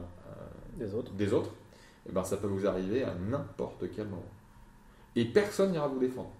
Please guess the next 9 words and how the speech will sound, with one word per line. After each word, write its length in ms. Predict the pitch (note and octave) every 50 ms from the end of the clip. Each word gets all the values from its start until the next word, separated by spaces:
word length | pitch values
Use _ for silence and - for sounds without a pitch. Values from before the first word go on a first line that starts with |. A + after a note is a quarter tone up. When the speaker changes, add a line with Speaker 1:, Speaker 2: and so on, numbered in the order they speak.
| - - - - - - - - - -
Speaker 2:
Personne. 360 | - F3+ F3+ - - - E2+ D#2+ - - - - -
Speaker 1:
Ça, 60 | B2 A#2+
c'est 180 | - - - - - -
flippant. 480 | - - - - A2+ - - - G2 - - - - -
Speaker 2:
C'est 140 | - G3
comme 100 | G3 -
ça. 140 | - - C4 - - - - - - - - - - - - - - - - - - - - - - - - - - - - - - A#2+
Speaker 1:
Donc, 80 | A2+ G#2 -
euh, 140 | G#2+ G2 F#2+